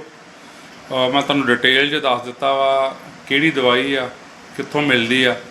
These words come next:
ਕਿਵੇਂ ਇਹਨੂੰ ਯੂਜ਼ ਕਰਨਾ, ਜਾਂ ਇਹ ਪ੍ਰੋਬਲਮ ਆਉਂਦੀ ਕਿਵੇਂ ਆ, ਇਸ ਤੋਂ ਕਬੂਤਰ ਸਾਡੇ ਰਹਿਤ ਕਿਵੇਂ ਹੋ ਸਕਦੇ ਆ। ਤੇ ਐਂਡ 'ਤੇ ਤੁਹਾਨੂੰ ਲਾ ਕੇ ਵੀ ਕਬੂਤਰ ਨੂੰ ਪ੍ਰੈਕਟੀਕਲ ਦੱਸਿਆ ਵੀ ਐਵੇਂ ਦਵਾਈ ਇਹਨੂੰ ਆਪਾਂ ਯੂਜ਼ ਕਰਾ ਸਕਦੇ ਹਾਂ।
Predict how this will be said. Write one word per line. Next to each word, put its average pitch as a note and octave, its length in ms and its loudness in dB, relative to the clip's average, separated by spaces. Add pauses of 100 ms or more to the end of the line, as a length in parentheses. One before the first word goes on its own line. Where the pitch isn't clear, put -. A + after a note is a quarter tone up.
(540)
ਕਿਵੇਂ D3 280 2
ਇਹਨੂੰ D3 160 -2
ਯੂਜ਼ B2+ 280 -6
ਕਰਨਾ, C3 420 -2 (480)
ਜਾਂ C#3+ 180 -2
ਇਹ D3 100 2
ਪ੍ਰੋਬਲਮ C#3 460 2
ਆਉਂਦੀ B2+ 400 -4
ਕਿਵੇਂ C3 380 2
ਆ, C3 80 -4 (640)
ਇਸ D3 100 -6
ਤੋਂ D3 200 0
ਕਬੂਤਰ C3 380 -4
ਸਾਡੇ C3+ 220 0
ਰਹਿਤ B2+ 300 2
ਕਿਵੇਂ C3 220 -4
ਹੋ C3+ 100 -4
ਸਕਦੇ A2 380 -6
ਆ। G#2 60 -6 (580)
ਤੇ D3+ 100 -4 (100)
ਐਂਡ D#3+ 220 4
'ਤੇ E3+ 120 0
ਤੁਹਾਨੂੰ D3+ 320 -2
ਲਾ B2 280 6
ਕੇ C#3+ 140 -2
ਵੀ C#3 260 -4 (180)
ਕਬੂਤਰ C3 360 -8
ਨੂੰ C3+ 120 -6
ਪ੍ਰੈਕਟੀਕਲ B2 520 0
ਦੱਸਿਆ B2+ 480 0
ਵੀ B2+ 120 -6 (140)
ਐਵੇਂ B2+ 280 0
ਦਵਾਈ A2 380 0
ਇਹਨੂੰ A#2+ 180 -2
ਆਪਾਂ A2+ 180 -4
ਯੂਜ਼ G#2+ 320 -6
ਕਰਾ G2+ 100 -6
ਸਕਦੇ F#2+ 300 -12
ਹਾਂ। F#2+ 60 -14